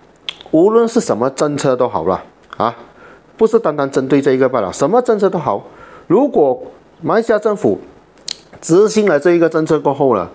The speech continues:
它会导致一个直接的原因呢，就是呢，本地人呢会把这些钱呢、这些生意呢带给隔壁做，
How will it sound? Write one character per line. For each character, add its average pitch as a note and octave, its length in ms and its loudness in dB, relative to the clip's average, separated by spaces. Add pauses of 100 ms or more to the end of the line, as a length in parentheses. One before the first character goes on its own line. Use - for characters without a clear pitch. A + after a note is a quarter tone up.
(440)
它 G#3 180 0
会 B3+ 180 -2
导 D3+ 200 -2
致 G#3 180 0
一 G#3 60 -2
个 G#3 120 0
直 G#3 340 0
接 G3+ 180 2
的 G3 100 2
原 E3+ 160 2
因 D#3+ 140 4
呢， C#3+ 140 0
就 F3+ 100 2
是 F3+ 160 2
呢， C#3+ 180 -2 (840)
本 E3+ 180 -2
地 B3+ 140 4
人 F3 180 4
呢 F#3+ 160 -2 (720)
会 A3+ 200 0 (640)
把 C#3 260 0
这 G3+ 180 0
些 E3 180 0
钱 C#3+ 400 -2
呢、 F3+ 100 -2 (580)
这 G3 120 0
些 E3+ 100 0
生 E3 300 -2
意 F#3 160 2
呢 C#3+ 140 2 (400)
带 G3+ 180 0
给 C#3+ 260 0
隔 C#3+ 140 -2
壁 C#3+ 160 0
做， C#3 180 -2